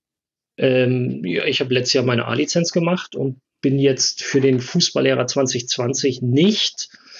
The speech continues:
äh, im, im Lehrgang, also beziehungsweise ich habe mich, äh, nicht, nicht wirklich beworben. Ähm, ich weiß gar nicht, wie, ob die jetzt tatsächlich im Mai, Juni starten, wie geplant,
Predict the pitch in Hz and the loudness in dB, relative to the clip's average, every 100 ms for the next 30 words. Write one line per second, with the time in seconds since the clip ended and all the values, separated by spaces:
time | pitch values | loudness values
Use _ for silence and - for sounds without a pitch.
0 | - - _ _ _ - 151 151 151 147 | -20 -20 _ _ _ 0 2 2 2 0
1 | - - 170 - - 131 - 151 165 143 | -4 -12 -10 -8 -6 -6 -2 -2 0 2
2 | 135 143 170 175 175 123 123 131 120 131 | 2 2 2 0 2 2 4 4 4 2
3 | 127 120 - - - - - 131 131 127 | 2 -2 -4 -4 -4 -4 -4 0 0 0
4 | - 131 120 131 127 131 - 123 110 113 | -2 -2 -2 0 2 0 0 -2 0 2
5 | 160 190 208 _ _ - - _ _ - | 2 2 0 _ _ -20 -20 _ _ -6
6 | 64 65 65 - - - - 107 - 160 | -4 -2 -2 -4 -4 -6 -4 -4 0 0
7 | 131 117 120 120 - - - 120 120 - | 0 0 -2 -2 -2 -2 2 2 2 0
8 | 123 117 123 127 143 - 123 120 117 127 | 0 2 2 2 2 2 2 2 2 2
9 | 123 127 131 123 113 - 117 113 131 - | 4 4 4 2 2 -2 -4 -4 -4 -2
10 | 139 120 127 123 127 - 110 127 202 214 | -2 0 0 0 0 -4 -2 0 0 -2